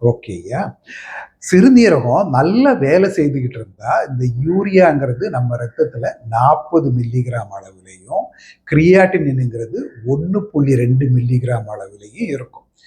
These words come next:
இதுக்கு மேல இருந்ததுன்னு சொன்னா நம்ம சிறுநீரகம் சரியா வேலை செய்யலைன்னு அர்த்தம்.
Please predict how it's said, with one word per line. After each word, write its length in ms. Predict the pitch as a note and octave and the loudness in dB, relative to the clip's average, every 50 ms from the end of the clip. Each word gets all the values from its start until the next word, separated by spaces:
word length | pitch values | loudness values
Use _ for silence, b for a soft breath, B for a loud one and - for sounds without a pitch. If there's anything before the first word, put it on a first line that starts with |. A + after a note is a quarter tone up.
| B B B B _ | B B B B _
இதுக்கு 540 | B2 C3+ D3+ D3+ D#3+ G3+ G3 G#3 - F#3+ C#3+ | 4 4 4 4 2 -2 -2 0 0 2 2
மேல 720 | C3 B2 B2 B2+ B2+ C#3+ D#3+ F3 F#3+ G#3 A3+ A#3+ B3 A#3 | 4 2 2 2 4 4 4 4 6 6 6 6 6 4
இருந்ததுன்னு 840 | E3+ C#3 B2 C3 C3+ C3+ D3+ F3 F3 E3 F3 D#3+ C3+ C3+ C#3 C3+ C3 | 2 2 0 -2 0 0 -2 -4 -2 0 0 0 0 0 -2 -2 -4
சொன்னா 720 | B2+ - - A2+ - F#2 F#2 F#2 A2+ C3+ D#3+ F#3 - - - | -4 -6 -10 -16 -20 _ _ -8 -2 0 0 0 0 -4 -8
நம்ம 240 | - B2+ B2+ B2+ A#2+ - - | -6 -4 -2 -2 -4 -6 -4
சிறுநீரகம் 640 | C#3 C#3 D3+ E3 E3 D3+ C3+ A#2+ A#2 G#2 - - - | -4 -2 -2 -2 -2 0 -2 -2 -2 -4 -8 -10 -12
சரியா 480 | _ - B2+ A#2 B2+ C3 B2+ C3 C#3 | _ -6 -4 0 2 2 4 4 4
வேலை 360 | C3+ - A2+ A2+ A#2+ C3 C3 | 2 0 -2 -4 -2 -2 -4
செய்யலைன்னு 680 | B2+ - - A2+ G#2 G#2 G2+ G2+ G2 G2+ G#2+ - A#3 - | -4 -6 -10 -18 -20 -20 -20 _ _ _ -18 -10 -4 -4
அர்த்தம். 360 | - - - _ _ _ | -4 -6 -6 _ _ _